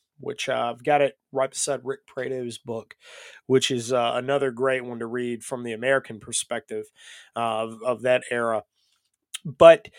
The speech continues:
uh, my point is, is that th-, these are books that are enduring, and, and if Suvorov was not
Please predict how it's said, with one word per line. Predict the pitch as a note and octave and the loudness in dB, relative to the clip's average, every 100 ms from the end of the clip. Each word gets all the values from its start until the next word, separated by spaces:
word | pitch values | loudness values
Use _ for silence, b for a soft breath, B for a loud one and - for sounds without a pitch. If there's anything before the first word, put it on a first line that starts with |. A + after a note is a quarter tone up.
| b b b b b b b - | b b b b b b b 6
uh, | A3+ F#3 D3+ B2+ A2+ _ _ _ _ _ _ _ _ _ _ - C4 - | 12 12 10 6 -2 _ _ _ _ _ _ _ _ _ _ -20 -20 2
my | G#3+ G#3 | 8 8
point | - D4+ D#4+ | 8 2 6
is, | G3+ E3 D#3+ | 6 6 2
is | C3+ | 0
that | C3+ D3+ C#3 C3 - _ _ - - C4 | 6 6 6 0 -8 _ _ -20 -20 -18
th-, | E3 C#3 C#4 | 4 6 6
these | F3 F3+ C#4+ D4+ | 4 4 6 6
are | B3 | 8
books | D3 A3+ - | 10 8 8
that | F#3+ D#3+ | 4 4
are | D3+ | 2
enduring, | C3+ C#3+ D#3+ A2 G#2+ A2+ | 0 0 0 -2 -10 -6
and, | D3+ E3 D#3 D3 | 0 0 0 -8
and | D#3+ D3+ C#3+ C3+ _ | -4 -4 -4 -12 _
if | - E3 | -4 -4
Suvorov | - - D4 F4+ F4+ D4+ B3 G#3 F#3+ E3+ D3 | -2 -2 0 0 0 2 4 4 2 -2 -8
was | - D3+ D#3+ D#3 D3+ C3+ C3 | -14 -6 -2 0 0 -2 -6
not | C3 D#3 G3 F#3+ | -4 0 0 0